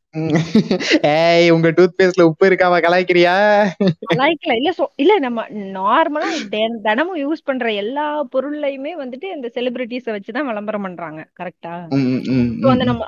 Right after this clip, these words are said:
Speaker 2: அவங்கள ரொம்ப அதிகமா செலிப்ரேட் பண்ணி அவங்களுக்கு ரொம்ப அதிகமான பிரிவிலேஜ் கொடுத்துருக்கோம்.
Speaker 1: ம்,
Speaker 2: ஓகேவா?
Speaker 1: ம், ம்,
Speaker 2: அதனால
Speaker 1: ம்.
Speaker 2: என்ன ஆகுது அப்படின்னா, அவங்க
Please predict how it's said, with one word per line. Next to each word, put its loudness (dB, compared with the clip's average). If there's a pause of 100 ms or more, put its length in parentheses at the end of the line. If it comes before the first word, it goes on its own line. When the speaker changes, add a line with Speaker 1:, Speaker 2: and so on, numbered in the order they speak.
Speaker 2:
அவங்கள -2
ரொம்ப -4
அதிகமா -6
செலிப்ரேட் -8
பண்ணி -8
அவங்களுக்கு -10
ரொம்ப -4
அதிகமான -4
பிரிவிலேஜ் -8
கொடுத்துருக்கோம். -14 (560)
Speaker 1:
ம், -8
Speaker 2:
ஓகேவா? 0
Speaker 1:
ம், -8
ம், -6
Speaker 2:
அதனால 0
Speaker 1:
ம். -2
Speaker 2:
என்ன -6
ஆகுது -8
அப்படின்னா, -8
அவங்க -2